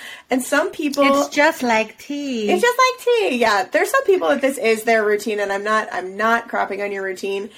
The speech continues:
Speaker 1: I am saying you don't have to make that your routine if you don't want it to be. Um, that's,
Speaker 2: Mm-hmm.
Speaker 1: it feels like, okay, we know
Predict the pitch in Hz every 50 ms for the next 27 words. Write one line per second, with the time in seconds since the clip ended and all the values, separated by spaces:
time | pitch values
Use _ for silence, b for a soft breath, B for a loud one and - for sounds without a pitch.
0 | B B B B - 226 202 202 233 247 277 - 240 247 240 220 214 202 214 214
1 | 208 - - - - 233 214 226 240 - - 233 214 202 196 196 202 202 208 185
2 | - 202 208 202 190 196 196 196 - - 196 196 190 190 - 190 185 190 190 -
3 | - - - 208 - - - 302 285 359 403 427 466 466 440 415 - _ B B
4 | B B B B B B B - 220 220 208 208 196 202 214 220 185 170 165 -
5 | - 226 226 - - - 254 240 240 240 240 233 233 233 226 - 233 247 - 240
6 | 196 190 185 180 180 208 220 220 214 214 214 208 214 220 233 254 254